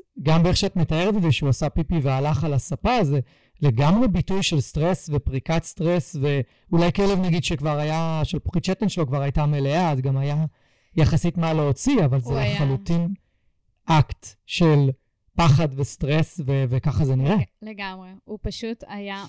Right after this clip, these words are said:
Speaker 2: מאוד, מאוד, מאוד, מאוד לחוץ.
Speaker 1: כן.
Speaker 2: שוב, גם, גם בשלב הזה, אה, באמת, לא היה לי מושג. אה, לא היה לי מושג. למה יצאתי איתו? זה מה שהרגיש לי באותו רגע.
Speaker 1: מהמם.
Speaker 2: למה?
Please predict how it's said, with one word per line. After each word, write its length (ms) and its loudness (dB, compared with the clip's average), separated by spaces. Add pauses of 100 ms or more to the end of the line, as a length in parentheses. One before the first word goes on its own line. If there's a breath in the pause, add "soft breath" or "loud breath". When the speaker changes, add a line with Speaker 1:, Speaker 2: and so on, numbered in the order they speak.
Speaker 2:
מאוד, 440 -8
מאוד, 420 -10
מאוד, 340 -14
מאוד 260 -18
לחוץ. 580 -12 (160)
Speaker 1:
כן. 140 2
Speaker 2:
שוב, 300 2 (260)
גם, 260 -2 (400)
גם 220 -4
בשלב 400 -6
הזה, 480 -6 (160)
אה, 40 -14 (920)
באמת, 520 -8
לא 100 -12
היה 160 -6
לי 80 -6
מושג. 420 -10 (580)
אה, 60 -10 (800)
לא 100 -2
היה 80 0
לי 80 -8
מושג. 360 -6 (280)
למה 280 -4
יצאתי 400 -12
איתו? 240 -12 (1040)
זה 260 -4
מה 120 -4
שהרגיש 480 -8
לי 80 -14
באותו 360 -12
רגע. 300 -18
Speaker 1:
מהמם. 300 2 (200)
Speaker 2:
למה? 420 -6